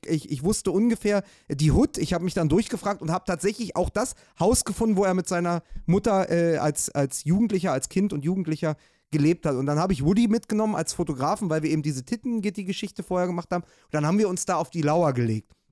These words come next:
Und irgendwann haben wir mit, haben wir mit Sozialarbeitern gesprochen, mit Anwohnern und waren dann in dem Haus und haben vier, fünf Leute halt zwischen dem ersten und sechzehnten Stock, äh, auch porträtiert. Und das Tolle war, wir saßen da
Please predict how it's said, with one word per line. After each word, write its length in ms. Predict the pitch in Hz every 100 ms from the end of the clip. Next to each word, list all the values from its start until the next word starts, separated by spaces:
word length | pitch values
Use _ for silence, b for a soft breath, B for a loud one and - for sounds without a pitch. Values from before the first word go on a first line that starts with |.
| _ -
Und 80 |
irgendwann 220 | 165 185 185
haben 100 | 180
wir 120 | 165
mit, 360 | 160 156 160 156
haben 140 | 170
wir 60 | 156
mit 140 | 147
Sozialarbeitern 840 | 170 - 214 214 190 175 170 165
gesprochen, 520 | 160 - 156 156 156 147 B B
mit 180 | 160
Anwohnern 540 | 160 190 190 170 175 170
und 100 | 143
waren 200 | 160 202
dann 140 | 185
in 80 | 160
dem 140 | 165 151
Haus 220 | 165 165
und 80 | 151
haben 100 | 151
vier, 200 | - 190
fünf 220 | 180 160
Leute 280 | 147 147 165
halt 140 | 151 135
zwischen 220 | 151 143
dem 140 | 127 127 b b
ersten 280 | 139 147 151
und 100 | 131
sechzehnten 320 | 143 - 131
Stock, 360 | - 151 147 - _ _ _
äh, 80 | 143
auch 240 | 123 -
porträtiert. 600 | - 151 - 131 - 151 -
Und 100 | 135
das 160 | 135
Tolle 380 | - 180 254 214
war, 240 | 220 233 262 _ _ _ _ _
wir 100 | 139
saßen 380 | 117 139 196 226
da 280 | 208 226